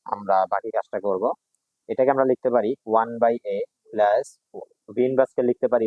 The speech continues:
ওয়ান by b, c inverse কে লিখতে পারি ওয়ান by c, greater than or equal। খেয়াল করেন,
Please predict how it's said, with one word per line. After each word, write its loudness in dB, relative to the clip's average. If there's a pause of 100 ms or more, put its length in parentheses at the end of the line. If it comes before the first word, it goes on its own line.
ওয়ান 2 (120)
by 4 (100)
b, -20 (640)
c -20 (140)
inverse 2
কে -2
লিখতে 0
পারি 2
ওয়ান 0 (100)
by 4 (280)
c, -20 (260)
greater 0
than 2
or 0
equal। -6 (540)
খেয়াল 0
করেন, 2